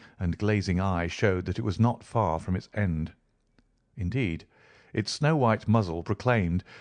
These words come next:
that it had already exceeded the usual term of canine existence. I placed it upon a cushion on the rug. "I will now cut one of these pills in two," said Holmes, and drawing his penknife,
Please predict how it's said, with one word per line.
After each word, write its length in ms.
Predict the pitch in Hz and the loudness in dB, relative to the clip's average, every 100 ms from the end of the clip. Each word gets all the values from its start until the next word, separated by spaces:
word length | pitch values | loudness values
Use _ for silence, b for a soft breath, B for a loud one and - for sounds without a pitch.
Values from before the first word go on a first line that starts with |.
| B | B
that 120 | 117 113 | 0 2
it 80 | |
had 140 | 117 - | 2 2
already 380 | 139 143 117 107 | 2 4 4 2
exceeded 540 | - - 160 110 85 | -2 -4 -2 0 0
the 100 | 92 | 0
usual 460 | 98 156 113 85 82 | 0 0 0 -2 -4
term 380 | - - 85 | -4 -4 -4
of 160 | 95 - | -4 -4
canine 440 | - 104 104 104 | 0 2 4 4
existence. 720 | 104 85 120 - 76 80 - - _ _ _ _ _ _ _ - | 2 0 -4 -4 -6 -6 -8 -16 _ _ _ _ _ _ _ -8
I 100 | - | -4
placed 380 | 110 107 87 - | 0 0 0 -2
it 80 | 101 | -4
upon 180 | - 104 | 0 0
a 60 | |
cushion 460 | 101 - - 82 76 | 2 -2 -2 -2 -2
on 140 | 87 | -2
the 80 | 90 | -2
rug. 280 | 98 90 - - _ _ _ _ _ _ b b b b b b b | 0 -2 -4 -16 _ _ _ _ _ _ b b b b b b b
"I 80 | 117 | 4
will 120 | 117 | 4
now 160 | 143 220 | 4 0
cut 280 | - 165 - | 0 -2 0
one 140 | 117 | 0
of 100 | 113 | 2
these 200 | 92 85 | -2 -6
pills 400 | - 90 82 92 | -6 -6 -4 -6
in 200 | - 110 | 0 -2
two," 440 | - - 101 82 - _ _ - | -2 -4 -6 -6 -14 _ _ -12
said 200 | 90 78 | -10 -6
Holmes, 440 | 85 78 87 - B B B - | -4 -4 -6 -10 B B B 0
and 160 | 98 | 2
drawing 280 | 98 151 208 | 4 4 4
his 120 | 196 | 0
penknife, 640 | - - 117 80 80 95 | -2 0 2 0 -2 -8